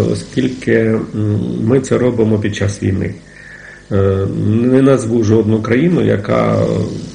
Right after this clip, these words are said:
в такому контексті б, була кандидатом на вступ до Є С.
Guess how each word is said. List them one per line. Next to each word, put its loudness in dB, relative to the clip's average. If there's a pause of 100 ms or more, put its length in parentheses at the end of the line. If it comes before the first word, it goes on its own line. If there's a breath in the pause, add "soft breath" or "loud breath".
(120)
в 2
такому 0
контексті 0
б, -4 (560)
була 2
кандидатом -2 (840)
на 0
вступ -4
до -4
Є -4
С. -14